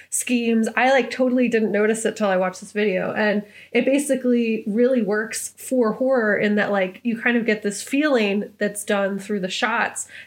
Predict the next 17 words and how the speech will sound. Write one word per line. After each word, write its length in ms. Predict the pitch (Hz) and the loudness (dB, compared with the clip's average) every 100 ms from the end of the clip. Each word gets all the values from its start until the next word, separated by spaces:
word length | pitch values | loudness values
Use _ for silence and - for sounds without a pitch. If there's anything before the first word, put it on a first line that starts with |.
| - | -2
that 100 | 208 | 2
make 220 | 214 214 | 2 0
you 100 | 202 | 0
very 300 | 214 233 240 | 2 2 2
aware 240 | 208 214 | 2 0
that 120 | 190 | 0
nothing 320 | 190 196 196 175 | -2 -4 -4 -4
is 140 | - | -4
safe, 460 | - - 208 - - _ - | -6 -6 -6 -12 -20 _ -4
that 320 | 214 208 - - | -2 -2 -4 0
anyone 500 | 247 247 226 214 214 | 2 4 4 2 2
could 180 | 185 | -2
be 100 | 214 | -2
lo-, 200 | 202 202 202 | 0 0 0
watching 440 | 185 - - 180 | -2 -2 -6 -4
you, 300 | 151 160 202 - _ | -4 -4 -6 -10 _
that 260 | 214 208 - | -4 -4 -4